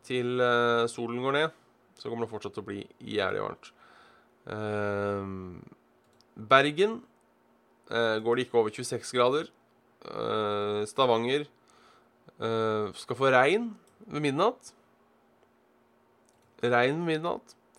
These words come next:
Eh, Trondheim,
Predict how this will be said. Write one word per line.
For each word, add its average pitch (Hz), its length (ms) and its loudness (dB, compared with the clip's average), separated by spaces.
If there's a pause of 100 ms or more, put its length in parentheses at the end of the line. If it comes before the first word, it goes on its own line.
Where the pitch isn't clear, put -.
(800)
Eh, 110 1120 -6
Trondheim, 165 460 2